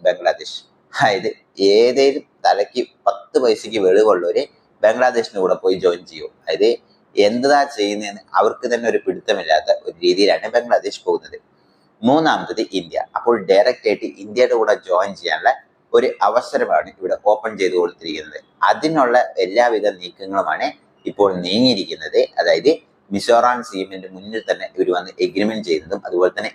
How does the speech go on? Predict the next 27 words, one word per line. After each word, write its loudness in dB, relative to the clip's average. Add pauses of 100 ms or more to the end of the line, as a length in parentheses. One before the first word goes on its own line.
(120)
ഇന്ത്യൻ്റെ -2
ഉള്ളിൽ -2 (180)
തന്നെ -2
വന്ന് -8 (140)
എഗ്രിമെന്റ് -6
എല്ലാം -8
ചെയ്യുമ്പോൾ, 0 (720)
അപ്പോൾ 2 (140)
ഈ 0
ഒരു 0 (100)
പാർട്ടി 0 (120)
ഇന്ത്യയുടെ 0
കൂടെ 0 (120)
ജോയിൻ 2
ചെയ്യണമെങ്കിൽ -2
നമുക്ക് -4 (100)
റോഹിംഗ്യ -2 (100)
മുസ്ലിംസിനെ -6 (380)
നല്ല 2 (120)
രീതിയിൽ 2 (120)
ബ്ലോക്ക് 2
ചെയ്യാൻ 0 (200)
ഏറ്റവും 0
നല്ലൊരു 0 (140)
അവസരവും 0
കൂടിയാണ് -6 (160)
ഇത്. -12